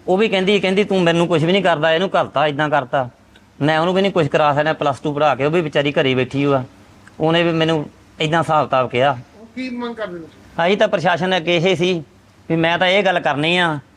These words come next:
Speaker 1: ਜੇ ਪ੍ਰਸ਼ਾਸਨ ਕੁਛ ਕਰਦਾ ਠੀਕ ਆ, ਤਦੇ ਹੀ ਤੁਹਾਡੇ 'ਚ ਆਪਾਂ ਇੱਥੇ ਆਉਣਾ ਨਹੀਂ ਸੀ।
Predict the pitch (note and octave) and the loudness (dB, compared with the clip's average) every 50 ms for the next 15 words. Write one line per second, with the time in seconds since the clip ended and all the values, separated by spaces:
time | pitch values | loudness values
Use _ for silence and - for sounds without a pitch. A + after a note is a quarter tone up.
0 | - C#3 D#3 F#3 F3+ - F3 - E3+ D#3+ D3+ C3+ D#3+ D#3 - E3+ D3 B2+ - D#3+ | -6 -2 -2 0 0 -2 -2 -2 0 -2 0 0 -2 -4 -2 -4 -6 -2 -2 -2
1 | C#3+ C#3 D3+ D#3 D3+ D3 C#3+ C#3+ D#3+ D#3+ C#3 D#3+ D3 E3+ F3 D#3 F3 E3+ C#3+ C#3 | 0 2 0 0 0 0 -2 -2 0 -2 -2 -2 -2 -2 0 0 0 0 0 0
2 | C#3 D#3+ - - - - F3 E3+ D#3+ - F3 F3+ E3+ D3+ D3 D3+ D#3 D3+ C#3 D#3 | -2 -4 -4 -4 -4 -2 -2 -4 -2 0 0 0 2 2 2 2 2 0 0 0
3 | D#3+ | 0